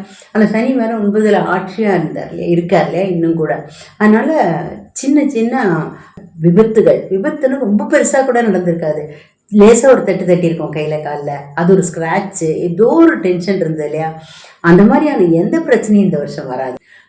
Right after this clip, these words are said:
எட்டாம் வீட்டுக்கு கிடைத்திருக்கிற குரு பார்வை உங்களை முற்றிலும் ஒரு ஆரோக்கியம் மிக்க ஒரு நபரா செய்ய போகுது. அதனால இவ்வளவு நாளா ஆரோக்கியம் பத்தின பயம் இருந்தது, ஃப்ரெண்ட்ஸ் பத்தின பயம் இருந்தது, அம்மா, அம்மாவுடைய உடல்நிலையில கவலையா இருந்தது,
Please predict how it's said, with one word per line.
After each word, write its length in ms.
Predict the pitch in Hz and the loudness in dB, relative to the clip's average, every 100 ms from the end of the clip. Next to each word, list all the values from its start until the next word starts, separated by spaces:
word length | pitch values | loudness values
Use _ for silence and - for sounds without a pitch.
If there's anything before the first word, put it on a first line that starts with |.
| _ 185 | _ 0
எட்டாம் 480 | 175 165 247 269 | 0 4 2 2
வீட்டுக்கு 380 | 226 214 226 220 | 0 0 -2 -4
கிடைத்திருக்கிற 720 | 208 175 170 170 170 - 143 | -4 -2 -2 -2 -6 -6 -10
குரு 240 | - 185 202 | -4 -2 0
பார்வை 380 | 202 160 151 202 | 0 -2 -2 -2
உங்களை 340 | 190 165 190 | 0 -2 -4
முற்றிலும் 760 | 170 190 - - 247 240 254 214 | -2 -2 -4 -8 -2 -2 0 -2
ஒரு 200 | 175 185 | -2 -2
ஆரோக்கியம் 720 | 165 165 202 220 202 220 220 | -4 -4 0 0 0 -2 0
மிக்க 300 | 214 - 247 | 0 -2 -2
ஒரு 180 | 233 185 | 0 2
நபரா 420 | 160 156 156 151 | 2 -2 -6 -8
செய்ய 300 | - 147 147 147 | -8 -10 -10 -10
போகுது. 420 | 143 135 170 190 - - - - | -10 -6 -4 -6 -12 -20 -20 -4
அதனால 440 | 160 185 247 - - - - | 2 2 2 -2 -8 -12 -4
இவ்வளவு 400 | 170 160 190 180 | -2 2 4 4
நாளா 360 | 185 220 202 | 0 -2 -4
ஆரோக்கியம் 580 | 151 147 160 165 165 160 | -6 -2 0 0 -2 -4
பத்தின 300 | 147 151 151 | -8 -8 -8
பயம் 320 | 147 160 190 | -8 -2 -2
இருந்தது, 420 | 196 202 202 202 202 | 0 0 0 0 -2
ஃப்ரெண்ட்ஸ் 420 | 175 160 180 - | -2 -2 -4 -6
பத்தின 340 | 180 170 151 | -6 -6 -6
பயம் 340 | 147 156 190 196 | -6 0 2 2
இருந்தது, 500 | 190 190 202 220 - - - | 2 -2 -2 -6 -10 -20 -6
அம்மா, 460 | 165 180 240 240 202 | 0 4 4 2 -4
அம்மாவுடைய 560 | - 170 208 277 277 226 | -4 0 0 0 0 2
உடல்நிலையில 760 | 175 180 247 254 247 220 185 | 2 2 -2 -2 -2 -2 -2
கவலையா 480 | 175 185 226 226 220 | -2 -2 -2 -2 -4
இருந்தது, 480 | 208 214 226 254 | -2 -4 -4 -4